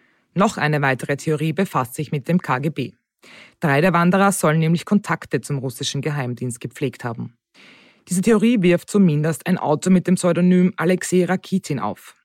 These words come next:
Ziel der Wanderung sei eine Übergabe einer radioaktiven Probe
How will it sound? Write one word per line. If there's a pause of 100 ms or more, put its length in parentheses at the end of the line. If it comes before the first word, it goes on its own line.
(200)
Ziel
der
Wanderung (280)
sei
eine
Übergabe
einer
radioaktiven
Probe